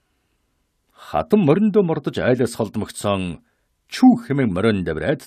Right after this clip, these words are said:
тонгооход дэлийн сумал зассан хар голтой зээрдмэр өргөж хүзүү сунган ус хийж хяан тэртээ хол бөртөлдсөн хоцорлоо. Тэднийг очиход тамгын газрын том янхгэр хар гэрийн гадаа үсэн сэгсэж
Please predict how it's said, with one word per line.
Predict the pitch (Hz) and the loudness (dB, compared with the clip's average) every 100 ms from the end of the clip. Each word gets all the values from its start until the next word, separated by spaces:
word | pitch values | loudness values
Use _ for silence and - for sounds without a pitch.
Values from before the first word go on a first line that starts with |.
| - | -8
тонгооход | 107 104 95 107 - - - _ | -2 -2 -2 -4 -8 -14 -20 _
дэлийн | - 131 233 233 | -4 2 4 2
сумал | 170 160 | -2 -4
зассан | 131 131 - 156 - | -4 -6 -4 -4 0
хар | 123 | 2
голтой | 120 123 143 117 | 2 2 2 0
зээрдмэр | 98 117 110 107 104 - - | 2 2 2 -2 -2 -6 0
өргөж | 160 220 - | 4 4 2
хүзүү | - 220 | 0 2
сунган | 233 165 147 135 | 2 0 -2 -2
ус | 95 - - | -2 -6 0
хийж | 185 180 - - - _ | 0 0 -6 -16 -20 _
хяан | - - 95 123 87 | -20 0 2 2 0
тэртээ | 85 78 180 | -6 -2 0
хол | 151 165 160 | 0 -4 -10
бөртөлдсөн | - 85 - 147 - 92 | -8 -8 -6 -10 -8 -8
хоцорлоо. | 101 90 69 69 71 - _ _ _ _ _ _ _ _ _ _ _ _ _ _ _ _ _ _ _ _ | -6 -8 -10 -12 -14 -18 _ _ _ _ _ _ _ _ _ _ _ _ _ _ _ _ _ _ _ _
Тэднийг | - - 156 147 | -6 -2 0 4
очиход | 120 - 151 90 | 4 4 0 0
тамгын | - 113 147 127 | -2 0 0 -2
газрын | 120 131 - | 0 -2 -2
том | 107 | 0
янхгэр | 135 120 107 - 127 110 | 0 0 -2 -2 0 0
хар | - 113 | 0 0
гэрийн | 107 110 104 | 2 2 2
гадаа | 95 - 98 90 69 _ _ _ - | -2 0 0 0 -2 _ _ _ -12
үсэн | - 180 175 | -2 0 0
сэгсэж | 131 - 214 - - | -4 0 0 0 -10